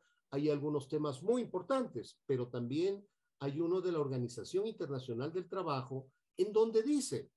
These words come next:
que si el Estado incluso pagaría a tiempo el cuarenta por ciento, el horizonte para poder pagar pensiones es bastante corto, para que nos entienda toda la gente.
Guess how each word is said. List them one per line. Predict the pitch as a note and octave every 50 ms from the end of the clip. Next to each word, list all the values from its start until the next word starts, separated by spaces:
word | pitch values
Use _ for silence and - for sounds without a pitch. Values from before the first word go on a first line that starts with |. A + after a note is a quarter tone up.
| _ _ _ _ _
que | - F#3+ G3
si | - - - G#3 G#3
el | F#3+ F#3
Estado | F#3 - - - - - C4 C#4 C4+ A3+ G3 F3 D3+ -
incluso | D#3+ D#3 E3 D#3+ C3 - G3+ G#3+ A#3 A3+ - - - C#3+ C3 B2+
pagaría | - C#3+ C3+ B2 C3+ C3 D#3 G3+ A3 G#3+ -
a | -
tiempo | - E3+ F3+ F#3 F3+ D#3 B2+ C3 A#2
el | G#2+ -
cuarenta | - B2 B2 D3 F3+ F#3+ - G#3 G3+
por | - F#3+ -
ciento, | - - F3+ F3 E3+ D#3+ D#3+ F3+ F3+ D#3+ - - _ _ _ _ _ _ - _
el | - D#3+ E3 D#3+
horizonte | E3 D3 C#3+ B2+ B2+ - - G3 G#3 G3+ G3 F#3 D#3+ C3+ B2+ - - B2 A2+ G#2 F#2+ F#2+ - _ _ _ _ _ _ _ _
para | - D#3 D#3 D3+ D3 B2+ B2+
poder | C3 B2 B2+ D#3+ F#3 E3+
pagar | - D3+ C3+ C3 D3+ D#3+ - -
pensiones | E3 D#3+ D#3 - - E3+ E3 D#3 D#3 D#3+ D3 B2+ - - _
es | - D3+ C#3+ B2+
bastante | A#2+ C3+ D3 - - - D3 C#3+ C3+ B2+ B2+ B2+ A2 - -
corto, | - D3+ E3 E3 C#3+ B2+ - _ - - - _ _ _ _ _
para | - B2 A#2+ A#2+
que | - A#2+
nos | A#2+ A#2 - A#2+
entienda | A2 - - C#3 C#3+ D3 D3 C#3 C3 B2+
toda | - C3+ C3 B2
la | A2 G#2 -
gente. | _ D#3 D#3 C#3 B2+ - - -